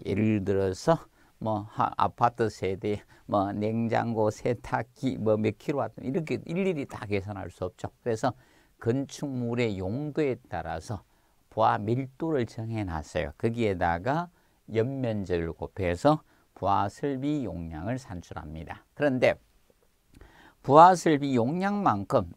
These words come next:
이 변압기 용량을 결정하게 되면 너무 커지는 거예요. 변압기가. 쓸데없이 큰 걸 갖다 놓고 사용을 못 하는 거죠. 그래서 뭐, 수용률이나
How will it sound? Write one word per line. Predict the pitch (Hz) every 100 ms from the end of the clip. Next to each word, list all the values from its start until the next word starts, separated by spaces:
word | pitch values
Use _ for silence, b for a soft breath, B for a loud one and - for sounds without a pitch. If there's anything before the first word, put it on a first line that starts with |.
| -
이 | 110 101
변압기 | - 113 127 139 135 _ - 110
용량을 | 95 90 92 87 110 143
결정하게 | 127 87 90 - 95 90 95 85 78
되면 | 87 - 135 85 _ _ _ _ _ _
너무 | 82 92 113
커지는 | - - - 180 147 85
거예요. | 76 73 80 80
변압기가. | 80 78 73 - 76 78 - b b b
쓸데없이 | - 170 165 165 139 - 139 -
큰 | - - 156
걸 | 156 151
갖다 | 104 - -
놓고 | 90 87 113 95
사용을 | - 156 156 151
못 | 98 98 110 135
하는 | 127 87
거죠. | 82 82 - _ _
그래서 | - 110 113 180 - b b b _
뭐, | 101 90
수용률이나 | - - - 156 135 123 110 98 98 101 120 151